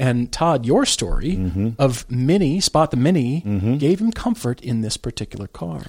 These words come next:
Speaker 2: Because you found the right owner. See, it's not,
Speaker 1: Right.
Speaker 2: it's not the mileage, it's the person you bought it from. And that
Speaker 1: Absolutely.
Speaker 2: maintenance is so just impeccable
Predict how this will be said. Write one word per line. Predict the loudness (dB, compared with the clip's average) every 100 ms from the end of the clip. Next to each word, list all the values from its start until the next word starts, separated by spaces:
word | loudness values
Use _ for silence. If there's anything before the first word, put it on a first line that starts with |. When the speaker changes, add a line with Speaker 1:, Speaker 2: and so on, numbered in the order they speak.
| -4
Speaker 2:
Because | 0 4 2
you | 2
found | 0 2 4
the | 4
right | 4 2 0 2
owner. | 4 4 2
See, | 0
it's | -2 0
not, | 0 0
Speaker 1:
Right. | -6 -10 -10 -6
Speaker 2:
it's | -4 0
not | 0 0
the | 0
mileage, | 0 2 2 0 -2
it's | -4
the | -6
person | -6 -6 -4 -2
you | -2
bought | -2 0 0
it | -2
from. | -4 -2 0
And | 0
that | 0
Speaker 1:
Absolutely. | 2 4 6
Speaker 2:
maintenance | 4 4
is | 2
so | 0 0 2 2 0 -6 _
just | -6 -6 -6 -10
impeccable | -4 -4 -4 -8 0 2 2 0 -2